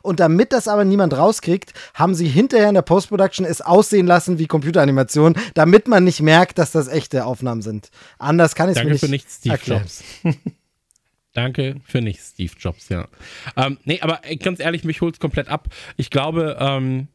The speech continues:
Speaker 2: ich glaub, dich würd's auch nochmal anders abholen, vielleicht, wenn, wenn dein Kind zwei Jahre
Speaker 1: Wollte ich
Speaker 2: älter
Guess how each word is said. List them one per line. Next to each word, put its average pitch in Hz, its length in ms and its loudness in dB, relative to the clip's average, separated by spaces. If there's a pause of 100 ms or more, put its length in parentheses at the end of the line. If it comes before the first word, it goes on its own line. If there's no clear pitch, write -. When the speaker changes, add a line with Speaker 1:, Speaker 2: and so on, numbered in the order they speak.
(160)
Speaker 2:
ich 123 100 -10
glaub, 277 160 -4
dich 320 140 -6
würd's 233 160 -8
auch 254 140 -4
nochmal 208 260 -4
anders 214 220 -6
abholen, 190 400 -6
vielleicht, 180 320 -6
wenn, 160 280 -6
wenn 160 160 -4
dein 156 140 -6
Kind 180 220 -8
zwei 156 180 -4
Jahre 160 200 -4
Speaker 1:
Wollte 156 140 4
ich 147 60 -4
Speaker 2:
älter - 40 -4